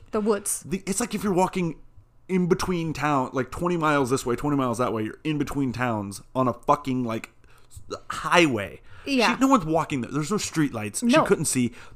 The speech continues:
Speaker 2: Bullshit.
Speaker 1: And,
Speaker 2: What
Speaker 1: like,
Speaker 2: is she
Speaker 1: she's
Speaker 2: doing
Speaker 1: like,
Speaker 2: out there?
Speaker 1: "I'm just taking a walk before dinner," is when, when they talk.
Speaker 2: Yeah,
Speaker 1: That's
Speaker 2: and
Speaker 1: what
Speaker 2: he
Speaker 1: she
Speaker 2: goes,
Speaker 1: says.
Speaker 2: and he goes, "You love walks."
Speaker 1: "You love walks."
Speaker 2: What?
Speaker 1: Like, he's like, "Okay, I believe that."
Speaker 2: Walk, walk?
Speaker 1: "I don't think
Speaker 2: That's
Speaker 1: you're
Speaker 2: not
Speaker 1: cheating."
Speaker 2: a walk. That's a fucking journey.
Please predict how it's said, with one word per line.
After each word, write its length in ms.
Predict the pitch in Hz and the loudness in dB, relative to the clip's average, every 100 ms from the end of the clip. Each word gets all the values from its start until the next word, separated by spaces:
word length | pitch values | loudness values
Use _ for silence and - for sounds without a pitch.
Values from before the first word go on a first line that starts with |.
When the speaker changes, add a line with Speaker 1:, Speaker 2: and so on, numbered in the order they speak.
| - | -4
Speaker 2:
Bullshit. 640 | 110 160 180 - 90 - - | 6 10 10 6 -4 -8 0
Speaker 1:
And, 200 | 254 254 | 2 6
Speaker 2:
What 80 | 160 | 6
Speaker 1:
like, 40 | |
Speaker 2:
is 40 | 233 | 6
she 80 | 214 | 4
Speaker 1:
she's 100 | - | 4
Speaker 2:
doing 260 | 185 190 | 6 6
Speaker 1:
like, 20 | 127 | 4
Speaker 2:
out 140 | 107 | 2
there? 60 | 240 | 0
Speaker 1:
"I'm 40 | |
just 160 | 240 240 | 0 -2
taking 260 | 240 226 | -4 -2
a 80 | 220 | -2
walk 380 | 202 196 202 - - - | 0 0 -2 -8 -12 -8
before 260 | 208 220 | -4 -2
dinner," 460 | 196 202 208 285 320 | -2 -2 -2 -2 -2
is 100 | 226 | -4
when, 240 | 214 226 208 | -4 -4 -4
when 180 | 208 208 | -4 -4
they 80 | 196 | -4
talk. 260 | - 208 | 0 2
Speaker 2:
Yeah, 120 | 247 208 | 4 4
Speaker 1:
That's 60 | |
Speaker 2:
and 20 | |
Speaker 1:
what 60 | 135 | 4
Speaker 2:
he 40 | |
Speaker 1:
she 60 | 135 | 4
Speaker 2:
goes, 80 | 147 | 6
Speaker 1:
says. 80 | 226 | 6
Speaker 2:
and 60 | 143 | 6
he 40 | |
goes, 220 | 135 120 - - - | 6 6 0 -14 -8
"You 80 | 113 | -4
love 280 | 117 117 92 | -4 -4 -6
walks." 80 | - | -4
Speaker 1:
"You 100 | 107 | -4
love 260 | 165 147 139 117 | -2 -4 -2 -2
walks." 320 | 117 - - - | -4 -10 -12 -10
Speaker 2:
What? 320 | 240 349 381 - | -2 -2 -2 -4
Speaker 1:
Like, 120 | 254 | -4
he's 160 | 247 214 | -2 0
like, 100 | 226 | 0
"Okay, 240 | 247 269 | 0 4
I 80 | 240 | 4
believe 280 | 233 233 208 | 4 2 2
that." 220 | 208 208 | 0 0
Speaker 2:
Walk, 280 | 151 202 - - | 0 -2 -2 -10
walk? 480 | 165 - 156 120 139 | -10 -10 -8 4 8
Speaker 1:
"I 40 | |
don't 160 | 247 285 | 8 8
think 120 | 269 | 4
Speaker 2:
That's 60 | - | 4
Speaker 1:
you're 100 | 247 | 6
Speaker 2:
not 80 | 190 | 6
Speaker 1:
cheating." 180 | 220 185 | 8 8
Speaker 2:
a 40 | |
walk. 160 | 190 220 | 8 4
That's 200 | 180 196 | 0 0
a 40 | |
fucking 560 | - 170 - 143 117 104 | 0 -2 -2 -2 -2 -2
journey. 600 | 139 185 214 170 104 - | 4 6 8 6 2 -6